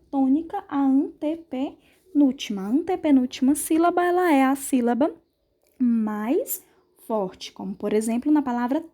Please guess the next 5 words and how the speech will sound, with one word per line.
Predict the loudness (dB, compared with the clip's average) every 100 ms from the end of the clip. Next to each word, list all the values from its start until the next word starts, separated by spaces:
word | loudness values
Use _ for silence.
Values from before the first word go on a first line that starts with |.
| -6
técnico. | -2 0 0 2 0 0 -4 -8 -10 -10 -10 -14 -16 _ -20 -20 -4
E | 0
vocês | 0 0 -2 -6
sabem | -4 0 2 4 2 0 -4 _ _
que | -2 -2 -2